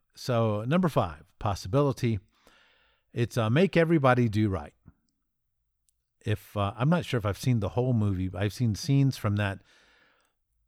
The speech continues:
uh, Liar Liar movie where, uh, Jim Carrey somehow is under some spell where it is impossible for him to tell a lie. And so,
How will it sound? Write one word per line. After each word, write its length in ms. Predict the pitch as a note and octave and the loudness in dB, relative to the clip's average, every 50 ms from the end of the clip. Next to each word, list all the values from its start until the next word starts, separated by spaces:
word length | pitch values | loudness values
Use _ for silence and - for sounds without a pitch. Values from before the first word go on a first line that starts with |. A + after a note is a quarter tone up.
| _ _ - | _ _ -8
uh, 400 | A2 G#2+ G2 F#2+ F#2+ F#2 F#2 G2 - | -6 -4 -4 -4 -4 -6 -8 -10 -8
Liar 400 | - A#2+ A#2 B2+ C#3 C3 A2 G#2+ | -6 -2 0 2 2 2 2 2
Liar 500 | G#2 G#2 G#2+ A2 G#2+ G2 F2+ D#2 D#2 D#2+ - _ _ _ _ _ _ _ _ _ _ _ _ _ _ _ _ _ _ _ _ | 0 0 0 0 0 -2 -4 -6 -8 -12 -18 _ _ _ _ _ _ _ _ _ _ _ _ _ _ _ _ _ _ _ _
movie 380 | - G#2+ A#2 A2+ G2+ F#2 G2+ F#2+ | -4 -2 0 0 0 0 0 -2
where, 320 | F2 F2+ G2 F#2+ F#2+ F#2+ | -2 -2 -2 -2 -2 -2
uh, 80 | F#2 F2+ | -2 -4
Jim 260 | G2 F#2+ A#2 A#2 A2 | -4 -2 0 0 0
Carrey 640 | - - - C3 A#2+ A2+ A2 G#2+ G2+ G2 F#2+ F#2 E2+ - _ _ _ _ _ _ _ _ | -2 0 2 2 4 4 2 2 2 0 -2 -4 -6 -8 _ _ _ _ _ _ _ _
somehow 640 | - - - C#3+ B2+ A2+ G#2 A2+ G#2+ G#2 G2+ F#2+ | -10 -2 0 2 2 2 2 0 0 0 0 0
is 100 | F#2+ F2+ | 0 0
under 260 | G#2+ G2+ F#2+ F#2+ F#2+ | 0 -2 -2 -2 -4
some 480 | F2+ - - A2 G#2 G2 F#2+ F#2+ F#2+ F2+ | -4 -4 -2 -2 0 0 -2 -2 -4 -4
spell 520 | - - - - - B2 A#2 A2+ G#2+ G#2 | -8 -10 -8 -4 -2 0 0 0 0 -2
where 220 | F2 F#2+ G2+ G2 G2+ | -2 -2 -2 -2 0
it 140 | G2 G2 F#2 | -2 -4 -4
is 120 | F#2+ F2 | -4 -4
impossible 640 | G2+ F#2+ - - - C3 A2 - - F#2+ G2 G2 F#2 | -6 -6 -6 -4 -2 -2 -2 -2 -6 -8 -8 -8 -8
for 160 | - - F#2+ | -8 -6 -6
him 140 | G2+ G#2+ G2 | -6 -6 -6
to 100 | E2+ F#2 | -8 -10
tell 220 | - - B2 A2 | -6 -4 -4 -4
a 80 | G2 F2+ | -4 -6
lie. 420 | F2 F2 F2+ F#2+ F#2+ E2+ D2+ - - - _ _ _ _ _ _ _ _ _ _ _ _ _ _ _ _ _ _ _ _ _ _ _ _ | -6 -6 -6 -6 -6 -6 -8 -12 -20 -20 _ _ _ _ _ _ _ _ _ _ _ _ _ _ _ _ _ _ _ _ _ _ _ _
And 400 | G#2 G#2 G#2 G#2 G2+ G2+ F#2+ - | -6 -4 -4 -2 -4 -4 -6 -8
so, 640 | - - - A2 G#2 G2+ G2 G2 G2 F#2 F2 E2+ | -8 -8 -6 -4 -2 -2 -2 -2 -2 -4 -6 -8